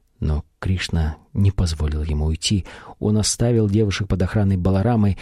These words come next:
а сам устремился в погоню за Шанхачудой. Кришна хотел снять с головы демона драгоценный камень в форме раковины. Очень скоро он догнал демона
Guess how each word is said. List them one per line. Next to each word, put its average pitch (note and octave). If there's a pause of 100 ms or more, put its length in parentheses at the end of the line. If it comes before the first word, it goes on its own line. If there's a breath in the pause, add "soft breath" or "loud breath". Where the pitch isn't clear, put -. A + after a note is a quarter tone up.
(180 loud breath)
а A2+
сам C3
устремился B2+
в -
погоню C3
за F#2
Шанхачудой. A#2+ (880)
Кришна C3+
хотел B2
снять B2
с F#2+
головы A2+
демона G#2+
драгоценный G#2
камень G2
в -
форме F#2+
раковины. D#2 (420 loud breath)
Очень G2
скоро A2
он A2
догнал G#2
демона E2